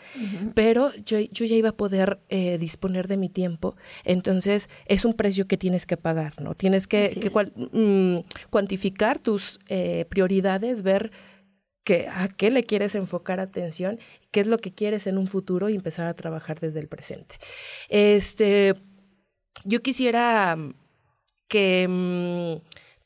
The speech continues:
Speaker 2: tú también me comentabas, Mis hijos ya no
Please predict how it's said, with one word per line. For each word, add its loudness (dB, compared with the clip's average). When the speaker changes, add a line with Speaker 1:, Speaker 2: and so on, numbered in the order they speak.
Speaker 2:
tú 2
también 2
me 2
comentabas, 0
Mis 2
hijos 0
ya 0
no 0